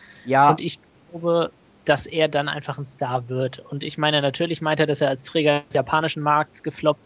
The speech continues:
Speaker 2: ist. Ich weiß nicht, wie, inwieweit er da überhaupt für eingeplant war. Ich würde von seiner Einstellung her sagen, dass er da eigentlich nie so richtig für eingeplant war, sonst hätten sie ihm auch mal einen großen Push gegeben.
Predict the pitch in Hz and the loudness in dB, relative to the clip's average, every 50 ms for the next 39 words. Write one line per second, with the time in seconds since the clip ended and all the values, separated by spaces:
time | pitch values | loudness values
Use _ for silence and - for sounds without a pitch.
0 | _ _ _ - - - - 160 - - _ _ _ - 139 147 143 - 147 156 | _ _ _ -16 -12 -8 -8 -8 -8 -10 _ _ _ 0 0 0 0 0 -2 -2
1 | 151 - - _ _ _ _ _ _ _ _ _ _ _ - - 147 151 151 147 | -2 -4 -10 _ _ _ _ _ _ _ _ _ _ _ -12 -6 -2 0 0 0
2 | 143 156 151 143 131 151 143 147 139 135 - 139 135 139 139 135 127 135 135 - | 0 0 -4 -4 -4 -2 2 2 2 2 2 2 2 2 4 2 2 2 0 -2
3 | - - 147 127 131 135 143 139 135 - - 131 120 120 120 - 135 131 131 135 | -2 -4 -4 -2 -2 -4 -6 -6 -8 -8 -8 -8 -8 -8 -8 -4 -4 -4 -4 -4
4 | 131 - 147 151 151 143 - 151 139 127 143 143 139 139 139 127 127 131 127 - | -4 -4 -2 -2 -2 -2 -2 -2 -2 2 4 4 4 4 2 0 0 0 -2 -4
5 | - - 156 156 185 196 - - - 180 170 175 175 165 - - 165 160 160 165 | -2 0 0 0 0 0 -4 0 0 0 0 0 -4 -4 -4 -2 0 2 2 2
6 | 147 147 151 143 147 147 139 147 147 147 147 - - - _ _ - - - - | 2 0 0 0 0 0 -2 -4 -8 -8 -10 -12 -16 -20 _ _ -20 -20 -10 -8
7 | - - - 156 156 147 139 131 139 139 131 131 131 - 147 139 139 143 147 151 | -8 -2 2 4 4 6 4 4 0 -6 -8 -10 -12 -10 -8 -8 -6 -6 -4 -4
8 | 139 127 135 120 117 131 123 - - 131 120 - - - 127 120 139 139 131 131 | -4 -6 -6 -4 -4 -4 -4 -4 -8 -10 -10 -10 -8 -8 -8 -6 -6 -6 -6 -4
9 | 131 127 - - 139 127 127 123 120 - 135 131 135 127 139 135 127 - 156 151 | -4 -6 -6 -8 -8 -6 -6 -6 -2 0 2 2 2 2 0 -4 -2 -4 -4 -4
10 | 156 139 135 135 - 139 131 147 131 127 123 123 123 127 135 143 - - 127 120 | -4 -6 -6 -6 -6 -8 -6 -6 -4 -4 -4 -6 -6 -4 -2 -2 -2 -4 -8 -4
11 | - 131 120 - - - 127 120 - 123 120 127 147 180 | -4 -4 -4 -4 -6 -10 -10 -8 -8 -8 -8 -8 -8 -12